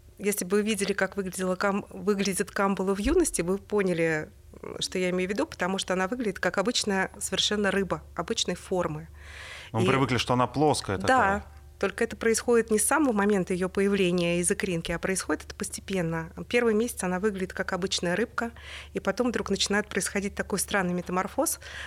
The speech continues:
Speaker 1: Она вдруг вся уплощается, и то, что было её боком, становится её спиной и брюхом, да? То есть становится её верхней и нижней стороной.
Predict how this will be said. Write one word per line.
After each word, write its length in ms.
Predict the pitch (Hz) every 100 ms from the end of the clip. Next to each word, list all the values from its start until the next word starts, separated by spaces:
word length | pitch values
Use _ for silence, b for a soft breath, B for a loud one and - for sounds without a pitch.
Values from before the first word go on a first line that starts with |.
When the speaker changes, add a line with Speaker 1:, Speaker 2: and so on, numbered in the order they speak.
| -
Speaker 1:
Она 220 | 185 214
вдруг 240 | 220 208 -
вся 320 | - 240 262 - B - -
уплощается, 720 | - 190 190 269 294 262 190
и 60 | 185
то, 100 | 202
что 160 | -
было 220 | 190 190
её 200 | 190 196
боком, 300 | 196 262 196
становится 560 | 156 180 185 214 208 190
её 420 | 185 175 208 202 - B B B B - -
спиной 600 | - - 196 240 277 - - - - - -
и 240 | 196 220 - 202
брюхом, 500 | 208 208 - 151 156
да? 220 | 220 277 - -
То 80 | 180
есть 140 | 180
становится 480 | - 196 208 196 -
её 100 | 190
верхней 340 | 226 277 208 180
и 40 |
нижней 260 | 202 - 202
стороной. 540 | - 208 220 175 165